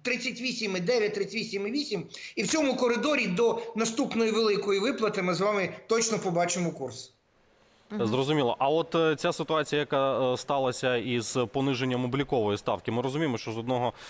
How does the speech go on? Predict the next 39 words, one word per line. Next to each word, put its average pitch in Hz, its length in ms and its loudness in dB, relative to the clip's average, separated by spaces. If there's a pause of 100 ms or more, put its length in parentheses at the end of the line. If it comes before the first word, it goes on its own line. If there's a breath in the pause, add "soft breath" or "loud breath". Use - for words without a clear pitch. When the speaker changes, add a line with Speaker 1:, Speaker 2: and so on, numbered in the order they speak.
(120)
Speaker 3:
боку 120 400 -2
це 127 180 0
є 120 180 2
таким 117 360 -2
індикатором, 110 680 -2
знаєте, 110 640 0
того, 120 180 -2
що 123 140 -4
д-, 127 120 -6
гроші 143 400 0
в 107 80 -2
Україні, 101 400 -2
особливо 107 360 -2
кредитні 117 360 -4
ресурси, 117 380 -6
можуть 113 320 -2
дешевшати. 156 520 -4 (240 loud breath)
А 120 120 0
з 135 120 0
іншого 160 360 0
боку, 147 300 0
це 127 160 -6
спричинило 139 720 0 (240 loud breath)
ось 123 120 -2
про 135 160 -4
те, 143 140 -2
що 147 160 -4
я 147 140 0
казав, 113 500 0
е, 110 300 4
на 131 280 -2
міжбанку, 131 1120 0 (100)
е, 117 60 2
більшу 127 600 -2
активність. 120 760 -2
І 113 40 0
Національному 131 500 -2
банку 131 360 0 (240 loud breath)
довелося 131 520 2